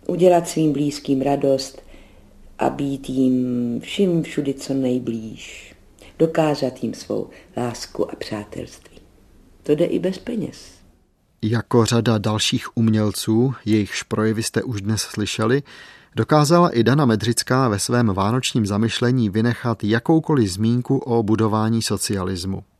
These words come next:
Speaker 2: V osmdesátých letech ale paradoxně přituhovalo. Někdy se tomu období také říká druhá studená válka.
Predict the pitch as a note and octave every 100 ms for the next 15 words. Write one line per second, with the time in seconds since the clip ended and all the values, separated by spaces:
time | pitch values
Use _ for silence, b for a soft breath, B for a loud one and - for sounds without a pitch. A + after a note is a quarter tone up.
0 | _ _ - A#2+ - A2+ G#2 A2 G#2 A2
1 | - G#2+ - C#3+ D#3 D3+ - A2+ A#2 A#2
2 | - C3+ - A2 C#3 G#2+ G2 F#2+ F2+ B
3 | B B - A2 A2+ G2+ A#2+ - A2+ -
4 | A2+ A2 A#2+ G#2 G#2 G2+ A#2 G#2 A2 G2+
5 | G#2+ - A2 G2 - G2+ A2+ A2 G#2+ A2
6 | A2 - G2+ G#2 G#2 G2 G2+ A#2+ - F2+